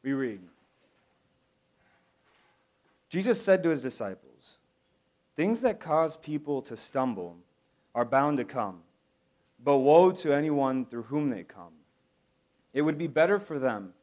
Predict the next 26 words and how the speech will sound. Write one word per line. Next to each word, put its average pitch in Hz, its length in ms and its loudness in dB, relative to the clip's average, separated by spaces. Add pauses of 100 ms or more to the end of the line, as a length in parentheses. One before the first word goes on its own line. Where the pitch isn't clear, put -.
(380)
to 147 100 -10
be 147 140 2
thrown 160 500 0
into 143 240 -6
the 123 140 -8
sea 135 500 -4 (320)
with 139 160 -2
a 135 60 -2
millstone 131 720 0
tied 147 300 0
around 143 260 0
their 117 160 -6
neck 98 400 -12 (420)
than 139 140 -4
to 147 80 0
cause 151 480 0
one 131 180 -4
of 123 80 -6
these 113 220 -10
little 135 260 -2
ones 101 480 -12 (280)
to 113 100 -14
stumble. 98 500 -8 (1200)
So 123 160 -10
watch 143 320 -2
yourselves. - 680 -20